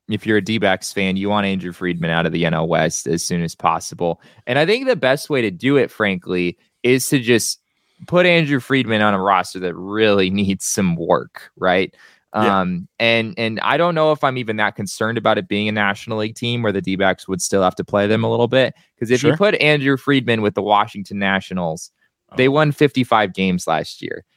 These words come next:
Speaker 1: The, it's good. He'll figure it out because Andrew Friedman's one of the best executives in the game, but you feel like it's gonna take a little while, uh, for, for that to happen. So,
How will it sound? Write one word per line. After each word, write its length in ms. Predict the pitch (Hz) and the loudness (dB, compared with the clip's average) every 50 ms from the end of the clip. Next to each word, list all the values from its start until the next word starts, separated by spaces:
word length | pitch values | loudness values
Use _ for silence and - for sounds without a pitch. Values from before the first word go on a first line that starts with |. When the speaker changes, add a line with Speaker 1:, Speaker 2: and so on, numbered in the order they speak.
| _ _ _ - | _ _ _ 0
Speaker 1:
The, 80 | 120 | 2
it's 260 | 110 101 139 143 - | 4 4 2 2 0
good. 220 | - 170 170 143 - | 0 0 2 2 2
He'll 260 | 139 143 156 165 202 | 0 2 2 2 0
figure 480 | 190 - 220 226 233 208 220 226 226 220 | 0 0 0 0 0 2 2 2 2 2
it 60 | 208 | 4
out 340 | 202 180 135 117 113 92 117 | 4 4 4 4 2 2 0
because 300 | 127 117 123 127 110 123 | -2 0 0 0 2 2
Andrew 320 | 131 139 143 147 156 151 | 2 2 0 -2 -4 -4
Friedman's 400 | 147 156 160 156 135 131 127 120 | 0 0 0 0 0 -2 -4 -2
one 160 | 123 131 135 135 | 0 2 2 2
of 60 | 127 | 0
the 40 | 123 | 0
best 280 | 101 127 123 127 127 127 | 0 0 0 0 0 -4
executives 560 | 117 110 127 123 120 120 123 117 117 110 104 | -2 2 2 2 2 2 2 0 0 0 0
in 80 | 110 | -2
the 80 | 104 107 | -4 -2
game, 480 | 98 110 127 123 117 113 104 101 101 - _ _ _ _ _ - | 0 2 2 2 4 2 0 -2 -4 -8 _ _ _ _ _ -2
but 100 | 147 156 | 0 0
you 120 | 175 175 | 0 0
feel 260 | 170 - 220 226 226 226 | -2 0 0 0 2 2
like 240 | 214 196 175 156 | 2 2 0 0
it's 140 | 170 160 - | -2 -2 0
gonna 160 | - 165 156 | 0 0 0
take 320 | 151 - 165 147 143 - - | 0 2 0 0 0 2 0
a 60 | 135 | 2
little 220 | 135 135 131 123 | 2 2 2 2
while, 520 | 123 127 127 127 123 113 107 107 104 101 _ _ _ _ - | 2 2 2 2 2 2 2 0 -2 -4 _ _ _ _ -2
uh, 320 | 110 113 113 110 104 - - | 0 2 2 2 0 -2 -2
for, 280 | - 127 120 85 95 | -2 -2 -2 -2 -2
for 140 | - 131 120 | -2 -2 0
that 200 | 113 107 104 - | 2 0 0 0
to 100 | - 101 | -2 -4
happen. 480 | 101 95 92 87 87 - 82 82 82 85 | -2 0 0 -2 -2 -4 -6 -6 -6 -8
So, 400 | - - - 101 98 95 92 | -6 -2 0 2 2 2 0